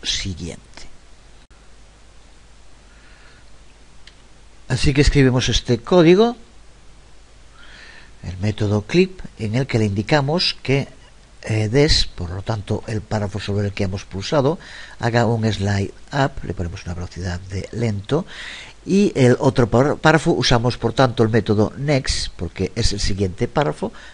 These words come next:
que haga un slide down. Así, de este modo, tenemos conseguido ese efecto.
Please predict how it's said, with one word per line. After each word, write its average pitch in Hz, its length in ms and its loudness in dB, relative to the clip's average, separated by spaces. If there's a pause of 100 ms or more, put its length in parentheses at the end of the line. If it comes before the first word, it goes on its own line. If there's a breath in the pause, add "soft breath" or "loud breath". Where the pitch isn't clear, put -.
(160 loud breath)
que 143 120 -2
haga 135 200 -2
un 123 300 -4
slide 87 560 -6 (160)
down. - 260 -14 (1500 soft breath)
Así, - 180 -10
de 87 80 -4
este 98 180 -2
modo, 165 300 2
tenemos 85 340 -4
conseguido 95 680 -4
ese 101 300 -6
efecto. - 560 -16